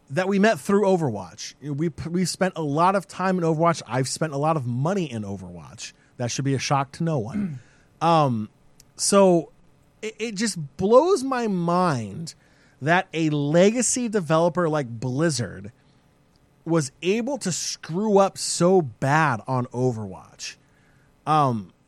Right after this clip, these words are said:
they're gonna keep putting content out. They have to keep putting content out to stay relevant. Even within their own Blizzard universe,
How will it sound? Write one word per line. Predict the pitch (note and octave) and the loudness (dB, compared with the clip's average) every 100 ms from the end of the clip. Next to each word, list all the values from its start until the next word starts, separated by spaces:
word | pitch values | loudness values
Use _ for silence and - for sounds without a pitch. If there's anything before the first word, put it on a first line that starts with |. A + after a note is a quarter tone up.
| - | -12
they're | D#3+ F3 | -2 0
gonna | E4+ A#4 | 2 0
keep | E4 D4 | 0 -2
putting | B3 G#3 | -2 -2
content | F3+ D#3 C3+ G#2 | -4 -4 -2 -6
out. | G2 E2 | -8 -4
They | E3 | -2
have | D3+ A3+ A#3+ - | 0 2 2 0
to | F#3 | -8
keep | F#3 - | -6 -4
putting | E3 C3 | -6 -6
content | D3 C#3+ D3 | -6 -4 -4
out | C#3 A#2 | -4 -6
to | C3 | -10
stay | - E3+ | -2 -2
relevant. | B2 C#3 D3+ A2 G2+ - _ _ _ | 0 2 2 0 -6 -14 _ _ _
Even | B3+ E4 F#4+ F#4+ | -2 0 0 0
within | E4+ - A#3 C4+ C#4 | -2 -2 0 0 2
their | C4 B3+ - - | 2 2 -2 2
own | G#3+ A#3+ A#3+ A#3 - _ _ _ | 6 6 6 0 -6 _ _ _
Blizzard | B2 C#3 G3+ G3+ A3+ F#3+ | -4 4 6 6 2 0
universe, | D3 F#3 G3+ C3 F#2+ - - | 6 6 6 4 -2 -6 -8